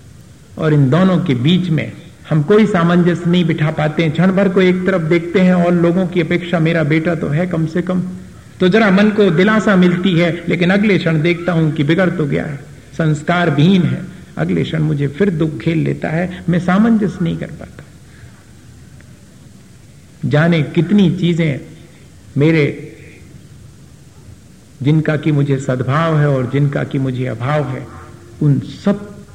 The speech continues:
चीजों के बीच में मैं क्या करूं, कैसे अपने जीवन को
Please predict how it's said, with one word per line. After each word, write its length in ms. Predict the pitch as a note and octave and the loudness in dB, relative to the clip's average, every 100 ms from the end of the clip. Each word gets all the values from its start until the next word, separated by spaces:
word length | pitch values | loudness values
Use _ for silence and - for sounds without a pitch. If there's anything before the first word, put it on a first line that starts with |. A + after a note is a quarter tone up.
| - - | -20 -2
चीजों 300 | C#3 C3+ D#3 | 0 0 -2
के 160 | C#3 A#2 | -4 -4
बीच 360 | A2 E3 - | -2 -2 -2
में 180 | C3 - - - - - - - - - - - - - - - - | -8 -8 -16 -20 -20 -20 -20 -20 -20 -20 -20 -20 -20 -20 -20 -12 -6
मैं 120 | B2+ - | -6 -4
क्या 180 | D3+ E3 | -2 -2
करूं, 300 | D3+ D3 D#3 C3+ - - - - - - - | 0 0 0 -2 -12 -18 -20 -20 -20 -18 -2
कैसे 380 | F#3+ G3 F#3+ A#3 | 2 2 4 2
अपने 340 | F#3+ F#3+ G#3 | 2 4 4
जीवन 400 | E3 F3 F3 G3 | 4 2 4 2
को 160 | F#3 F#3 | 2 2